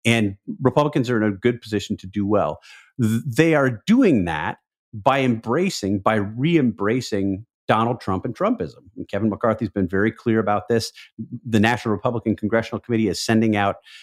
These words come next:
uh, fundraising emails saying, "If you're, if y-, you," saying, "We, we need to draft Donald Trump," saying, "If you're not, if you don't respond to this, you're not,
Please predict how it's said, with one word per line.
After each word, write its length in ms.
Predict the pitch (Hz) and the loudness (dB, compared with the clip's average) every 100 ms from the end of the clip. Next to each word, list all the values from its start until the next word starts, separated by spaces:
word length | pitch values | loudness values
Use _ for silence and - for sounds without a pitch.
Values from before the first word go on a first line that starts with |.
| _ | _
uh, 80 | 101 | -8
fundraising 500 | - 135 123 120 113 | 0 2 2 2 2
emails 360 | 113 107 104 101 | 2 2 0 -2
saying, 300 | - 104 98 | 0 0 0
"If 120 | - | 0
you're, 360 | 120 143 139 - - _ | 2 2 2 -4 -18 _
if 180 | 135 117 | -2 0
y-, 100 | 139 - | -4 -2
you," 100 | 139 | -2
saying, 360 | - - 147 117 | 0 2 4 4
"We, 240 | 139 175 123 | 2 0 0
we 200 | 135 160 | 2 4
need 200 | 143 120 | 2 0
to 80 | |
draft 680 | 104 85 104 117 135 - - - _ _ - | -4 0 2 2 0 -6 -16 -20 _ _ 0
Donald 360 | 123 127 127 | 0 0 -2
Trump," 280 | - 127 143 - - | -2 -2 -2 -8 -2
saying, 180 | 127 | 0
"If 140 | 101 120 | 0 0
you're 300 | 117 143 147 | 2 4 4
not, 280 | 135 135 139 | 2 0 -4
if 100 | 104 | -2
you 80 | 123 | 0
don't 120 | 143 | 0
respond 440 | 113 - 123 131 117 | -2 -4 -2 -2 -2
to 60 | |
this, 240 | 120 139 - | -4 -4 -4
you're 280 | 104 107 117 | -2 0 2
not, 260 | 107 110 | 0 -2